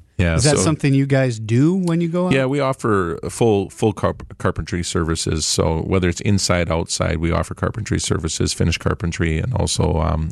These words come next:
Speaker 1: uh, rough carpentry. Um, so we'll replace, sometimes it's just a few deck boards or a few pieces of siding, all the way to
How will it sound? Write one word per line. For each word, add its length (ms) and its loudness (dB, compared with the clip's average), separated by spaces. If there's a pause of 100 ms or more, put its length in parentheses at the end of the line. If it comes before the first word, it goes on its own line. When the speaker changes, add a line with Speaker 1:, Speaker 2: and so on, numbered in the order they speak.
Speaker 1:
uh, 140 2
rough 180 0
carpentry. 580 -2 (460)
Um, 520 0
so 420 0
we'll 240 2
replace, 840 -2 (120)
sometimes 560 -2
it's 120 -2
just 200 -2
a 60 2
few 180 0
deck 240 -2
boards 360 -6
or 240 0
a 100 -2
few 340 0
pieces 340 -2
of 80 0
siding, 460 -2
all 120 -2
the 100 0
way 200 0
to 400 -2